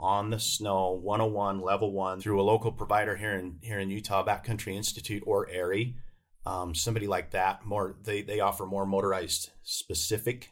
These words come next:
courses, and they're gonna go over all that stuff. Um, one thing to mention too is you, you, when we were talking about the tunnel bag earlier is first aid, making sure you have proper first aid and know how to use it. 'Cause even in a bad day, if,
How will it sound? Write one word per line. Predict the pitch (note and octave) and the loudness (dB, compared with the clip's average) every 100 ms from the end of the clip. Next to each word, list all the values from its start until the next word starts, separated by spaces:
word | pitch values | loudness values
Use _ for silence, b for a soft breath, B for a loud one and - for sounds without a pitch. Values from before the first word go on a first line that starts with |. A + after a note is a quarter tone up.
| _ | _
courses, | - A2+ A2 C3 C#3+ - | -2 0 0 -2 -4 -6
and | A2 | 0
they're | C3+ | 0
gonna | E3 A#2+ | 2 2
go | A2 | 2
over | G2 F2+ | 2 2
all | F#2 | 0
that | F2 E2 | -2 -6
stuff. | - E2+ E2 - - b b b b | -6 -6 -8 -10 -14 b b b b
Um, | G2 G2 F#2 | 2 2 4
one | A#2 C#3+ | 2 4
thing | C#3+ | 2
to | A2 | 2
mention | G#2 G#2 G2 | 0 -2 -4
too | - A2+ A#2+ | -4 -2 0
is | F2+ E2 - - - - | 0 0 0 -2 -6 -12
you, | A2 G2 - | -12 -10 -8
you, | G2 F#2+ | -10 -6
when | G#2 | -4
we | G#2 | -2
were | F#2+ | -2
talking | F2 G#2+ G2 | 0 0 0
about | F#2+ | -2
the | - | -2
tunnel | A2+ A2 | 0 2
bag | G2 F#2+ | 2 2
earlier | F#2+ F2+ E2+ | 0 0 -2
is | - | -2
first | A2+ A2 A2+ | 0 2 2
aid, | G#2+ E2 - _ _ - | 0 -2 -8 _ _ -6
making | G#2+ G#2 G#2 | -6 -4 -4
sure | - G#2+ | -2 -2
you | F#2+ | -2
have | F#2+ F#2+ - | 0 0 0
proper | G2+ F#2+ F2+ | -2 2 2
first | - F2+ F2 | 2 0 0
aid | F2+ F2 | -2 -2
and | F2+ | -4
know | F2 | -4
how | F2 | -4
to | E2 | -4
use | E2 A#2 B2 | -2 -2 -2
it. | - | -4
'Cause | G#2 E2+ - - - | -6 -4 -2 -2 -4
even | B2 C3+ | -2 2
in | A#2 | 4
a | G2+ | 2
bad | G2+ A2 B2 | 2 2 2
day, | G#2 G2 | -2 -2
if, | G2 - | -4 -8